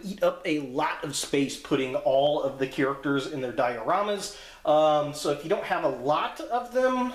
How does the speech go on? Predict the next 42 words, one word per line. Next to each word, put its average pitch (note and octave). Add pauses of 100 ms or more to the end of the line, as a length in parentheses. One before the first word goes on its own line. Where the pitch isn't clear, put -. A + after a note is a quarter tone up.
(100)
I G3+
guess F3
I G#3
could G#3
see. A3 (260)
I D#3+
definitely F#3+
won't D#3+
be F3
using D#3+
them, G#3
but C#3
I C#3
am F3
going E3
to C#3
keep -
it. F#3
I'll C#3+
put -
it D#3+
back D3+
in D#3
the B2
box -
'cause A#2
I A#2+
kinda B2+
like C3
the -
box C3
and A#2
the A2+
display F3+
here. F3 (280)
Uh, D#3+
but D3+
definitely A#3
an D#3+
interesting, F3
uh, C#3+
little C#3+